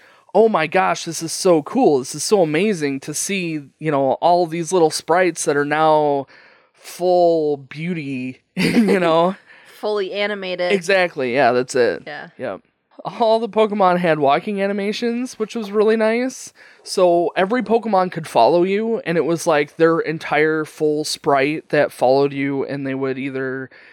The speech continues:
Speaker 1: you know, some of the Pokemon that couldn't walk would float,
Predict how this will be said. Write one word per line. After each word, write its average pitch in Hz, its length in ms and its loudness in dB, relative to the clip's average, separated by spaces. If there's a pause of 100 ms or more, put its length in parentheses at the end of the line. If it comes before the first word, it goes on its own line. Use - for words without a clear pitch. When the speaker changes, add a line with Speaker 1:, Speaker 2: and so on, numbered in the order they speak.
(440)
Speaker 1:
you 185 80 -2
know, 160 120 6
some 226 240 0
of 208 40 0
the 190 120 -2
Pokemon 175 520 0
that 147 340 0 (460)
couldn't 170 440 -2
walk 139 600 0
would 147 240 -4
float, 139 640 0